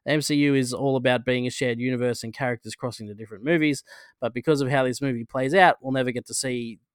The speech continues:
characters like the Howling Commandos again unless they get their own series or movie, or unless there's another thing set during that period.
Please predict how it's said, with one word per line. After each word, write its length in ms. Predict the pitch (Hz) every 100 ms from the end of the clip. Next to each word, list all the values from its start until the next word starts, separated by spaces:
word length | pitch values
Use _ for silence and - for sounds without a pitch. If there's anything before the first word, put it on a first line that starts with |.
| -
characters 440 | 135 120 113 110
like 220 | 117 139
the 100 | 170
Howling 260 | 139 135 147
Commandos 460 | 160 147 131 123
again 320 | 123 113 113 117
unless 320 | 120 120 -
they 100 | 117
get 140 | 110
their 160 | 101 110
own 100 | 110
series 400 | - 107 107 104
or 60 | 101
movie, 380 | 107 101 98 110 - - - -
or 100 | 104
unless 280 | 104 107
there's 300 | - 110 101
another 260 | 107 107 107
thing 380 | - 113 113 110
set 280 | - 110 -
during 280 | 117 113
that 180 | 107 104
period. 420 | - 110 107 98